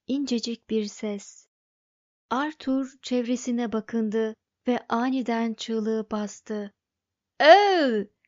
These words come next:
dedi. "Masada fareler var." Herkes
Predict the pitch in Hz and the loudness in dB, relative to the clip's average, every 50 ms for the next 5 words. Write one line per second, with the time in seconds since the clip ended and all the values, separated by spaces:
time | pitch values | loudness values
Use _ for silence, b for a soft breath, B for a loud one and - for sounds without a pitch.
0 | _ _ _ _ _ - 214 208 202 202 196 190 - _ _ _ _ _ _ - | _ _ _ _ _ -4 -4 -4 -2 -6 -8 -8 -10 _ _ _ _ _ _ 0
1 | 233 311 349 - 359 339 320 320 330 320 - 294 285 294 294 294 294 285 294 285 | 0 0 2 4 4 6 6 6 6 4 2 4 6 6 6 6 4 4 4 4
2 | 285 254 233 262 254 247 240 233 - - - - _ _ _ _ _ _ _ _ | 2 2 0 0 0 0 -2 -4 -8 -14 -16 -20 _ _ _ _ _ _ _ _
3 | _ _ _ _ _ _ _ _ _ _ _ _ _ - 277 330 359 359 - - | _ _ _ _ _ _ _ _ _ _ _ _ _ -2 -2 0 0 -2 -2 0
4 | 277 277 285 262 - | 0 0 0 -2 -6